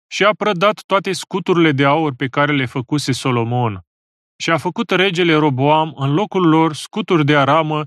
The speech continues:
și le-a dat în mâinile căpitanilor de gărzi care păzeau intrarea casei regelui.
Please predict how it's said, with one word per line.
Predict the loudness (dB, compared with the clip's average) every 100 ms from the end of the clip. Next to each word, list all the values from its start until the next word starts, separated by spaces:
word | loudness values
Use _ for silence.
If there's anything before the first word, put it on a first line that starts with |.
| -12
și | _ -4
le-a | 0 0
dat | 0 -2
în | -2
mâinile | 0 0 2 2
căpitanilor | 0 -2 -2 0 -2 0 -2 -2
de | -4
gărzi | 0 0 0 -4
care | -2 -2
păzeau | -2 -4 -2 0 0
intrarea | -2 0 0 0
casei | -2 -2 -2 -4 -2
regelui. | -2 0 -2 -2 -4